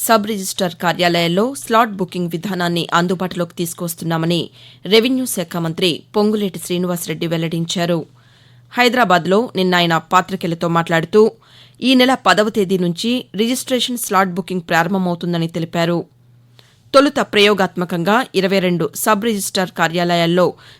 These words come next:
స్లాట్ బుకింగ్ అమలు చేయనున్నట్లు పేర్కొన్నారు. ఈ విధానం ద్వారా పది నుంచి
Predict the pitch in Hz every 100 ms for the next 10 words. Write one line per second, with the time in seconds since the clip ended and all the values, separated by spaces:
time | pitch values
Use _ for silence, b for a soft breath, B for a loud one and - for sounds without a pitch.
0 | - - 240 226 202 - 185 - 180 196
1 | 196 180 180 175 165 165 165 165 - 175
2 | 175 175 170 - _ _ _ b b b
3 | 247 247 226 262 269 214 170 175 208 226
4 | 202 190 214 220